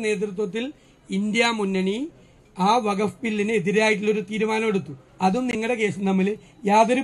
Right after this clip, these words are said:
ബന്ധവുമില്ല. അത് ഇന്ത്യ മുന്നണിയിൽപ്പെട്ട അംഗങ്ങളായ കേരളത്തിലെ ഭരണകക്ഷിയും പ്രതിപക്ഷവും നൂറ്റിനാൽപത് എം എൽ എമാരും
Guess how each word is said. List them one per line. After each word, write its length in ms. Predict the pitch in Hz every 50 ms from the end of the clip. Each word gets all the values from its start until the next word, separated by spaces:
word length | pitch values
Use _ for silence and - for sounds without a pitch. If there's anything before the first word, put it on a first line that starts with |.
| 226
ബന്ധവുമില്ല. 440 | 247 247 254 240 262 277 262 240 220 185 180 - - - - - _ _ - _ - - - 196 208
അത് 180 | 202 285 339 370 403 415 - - - - - - _ _ _ - 196
ഇന്ത്യ 180 | 196 214 262 269 277 285
മുന്നണിയിൽപ്പെട്ട 600 | 294 277 277 277 285 285 277 294 240 269 220 240 269 240
അംഗങ്ങളായ 520 | 220 233 240 233 247 240 240 226 226 226 233 262 262 240
കേരളത്തിലെ 500 | 220 202 208 214 226 233 226 240 226 247 262 262
ഭരണകക്ഷിയും 600 | 220 208 208 214 226 233 226 - - 233 240 262 254
പ്രതിപക്ഷവും 520 | 262 240 208 220 220 214 - 220 226 240 247 - - - - - 233
നൂറ്റിനാൽപത് 600 | 214 220 185 277 294 277 247 247 247 269 254 262 240
എം 80 | 220 220 233
എൽ 60 | 233 233 226
എമാരും 340 | 226 233 226 220 226 247